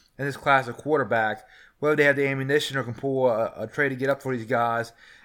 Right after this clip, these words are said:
uh, is yet to be seen. And Mac Jones seems like a kind of guy that New England will be into, but stay tuned on that end. But, um, you mentioned Jameis. I will say this briefly on Jameis is that for me, and I mentioned this the other day, I think he's the most screaming buy in all of Superflex right now.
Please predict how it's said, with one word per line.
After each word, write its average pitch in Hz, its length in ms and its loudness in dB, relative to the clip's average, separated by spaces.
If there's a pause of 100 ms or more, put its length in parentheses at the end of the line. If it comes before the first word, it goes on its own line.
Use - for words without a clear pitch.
(120)
uh, 120 80 -2
is 117 100 -2
yet 127 120 -2
to 117 40 -14
be 120 120 -4
seen. 120 440 -4
And 113 180 -6
Mac 151 300 0
Jones 139 400 0
seems 131 140 -6
like 123 100 -2
a 113 100 -6
kind 127 200 -2
of 120 80 -6
guy 120 220 2
that 113 100 -4
New 117 80 -6
England 117 140 -8
will 120 100 -6
be 113 180 -8
into, 120 400 -4
but 113 260 -2 (600)
stay 170 240 4
tuned 175 320 4
on 147 60 4
that 151 180 6
end. 131 240 2
But, 131 100 2
um, 131 380 0 (480)
you 156 100 -4
mentioned 185 340 0
Jameis. 180 400 4
I 165 160 6
will 175 140 2
say 165 220 2
this 147 260 2
briefly 139 460 0
on 127 160 -2
Jameis 131 400 -2
is 120 100 -8
that 123 300 0 (280)
for 131 120 -6
me, 165 480 0
and 139 80 -2
I 139 100 -2
mentioned 139 260 0
this 117 60 -10
the 131 80 0
other 123 100 4
day, 131 220 4
I 135 120 2
think 196 160 -2
he's 143 160 -2
the 131 100 -6
most 135 200 -2
screaming 139 360 -4
buy 131 240 6
in 127 80 4
all 127 180 2
of 123 80 0
Superflex 113 560 -6
right 110 140 -4
now. 110 300 -6